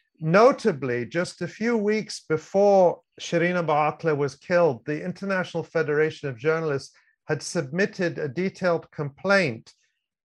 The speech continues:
to the International Criminal Court, uh, you know, an affidavit of, I'm not sure what the technical legal term is, but they'd submitted that, that to the I C C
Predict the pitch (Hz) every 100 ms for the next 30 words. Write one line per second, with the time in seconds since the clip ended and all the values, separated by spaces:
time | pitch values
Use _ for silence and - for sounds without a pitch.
0 | - 208 214 202 180 170 170 165 160 156
1 | - 135 - 135 123 120 120 - 123 113
2 | 127 117 113 - 110 117 _ _ _ -
3 | 147 123 123 151 151 147 131 143 139 135
4 | 120 - - 143 151 147 - 160 135 127
5 | 131 160 143 139 135 123 127 147 143 127
6 | - 117 107 101 101 - _ _ _ _
7 | _ - 147 - 190 - - 165 202 208
8 | 202 170 147 147 165 147 147 - 139 147
9 | 156 135 139 143 131 - 135